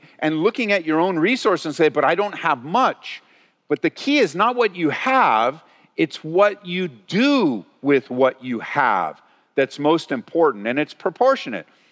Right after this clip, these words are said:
I mean, if you're a multimillionaire, then your giving is going to be in a broader scale. I-, if you're not a multi-, multimillionaire, then your giving will be in proportion to what you have.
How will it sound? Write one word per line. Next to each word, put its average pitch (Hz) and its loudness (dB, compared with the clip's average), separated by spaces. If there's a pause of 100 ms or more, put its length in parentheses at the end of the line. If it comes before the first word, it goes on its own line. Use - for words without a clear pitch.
I - -4
mean, 180 -2
if 170 -2
you're 214 4
a 196 0
multimillionaire, 180 0 (220)
then 151 0
your 175 2
giving 202 0
is 147 -4
going 175 -2
to 147 -4
be 175 -2
in 180 2
a 151 2
broader 160 4
scale. 190 0 (240)
I-, 165 4
if 175 2
you're 165 2
not 165 2
a 294 4
multi-, 156 -2
multimillionaire, 135 0 (220)
then 156 2
your 214 2
giving 208 0
will 170 4
be 170 -2
in 180 -2
proportion 175 -2
to - -6
what 180 0
you 175 -2
have. 139 0